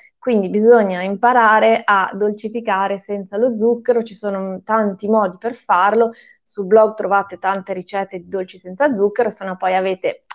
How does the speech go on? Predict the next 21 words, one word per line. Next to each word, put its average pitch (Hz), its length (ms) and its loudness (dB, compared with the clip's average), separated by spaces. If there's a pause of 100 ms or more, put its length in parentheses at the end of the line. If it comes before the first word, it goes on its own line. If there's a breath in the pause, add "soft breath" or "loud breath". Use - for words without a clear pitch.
il 226 140 0
libro, 196 640 0 (180)
che 196 240 0
è 208 80 2
veramente, 196 680 0 (300)
eh, - 40 -8
una 196 200 -6
super, 185 720 -4
super 208 280 -6
raccolta. - 640 -6 (460 loud breath)
E 294 220 4
se 247 180 4
volete 247 300 6
approfondire 240 680 2
questo 208 240 -10
discorso 254 440 -4
del 196 100 -4
sistema 233 360 -4
immunitario 220 460 2
e 208 40 2
alimentazione 202 1000 -2